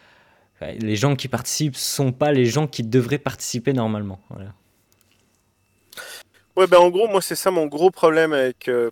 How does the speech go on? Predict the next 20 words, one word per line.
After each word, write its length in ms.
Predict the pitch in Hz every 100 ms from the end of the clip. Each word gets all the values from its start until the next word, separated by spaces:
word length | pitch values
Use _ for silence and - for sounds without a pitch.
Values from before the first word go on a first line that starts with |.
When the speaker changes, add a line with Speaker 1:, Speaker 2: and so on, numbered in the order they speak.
| -
Speaker 2:
Patreon. 920 | 123 - - 139 139 160 170 170 151
Euh, 320 | 127 120 117
en 140 | 110 110
fait, 340 | - 139 -
euh, 220 | 113 107
c'est 240 | 101 - 104
que 60 |
c-, 300 | - - -
la 80 | 113
majeure 240 | 110 120 123
partie, 320 | 117 - 127
c'est 140 | -
les 80 | 110
pentesters, 600 | - 104 110 - 147 139 - _ _ -
euh, 240 | 104 101
Speaker 1:
Voilà, 220 | 101 98
Speaker 2:
qui 100 | 98
Speaker 1:
ouais. 60 | 98
Speaker 2:
contribuent. 580 | - 104 - 117 135 160 _ _ _ _ _ _ _ _ _ _ -
Euh, 1000 | 117 113 110 107 107 104 104 101 98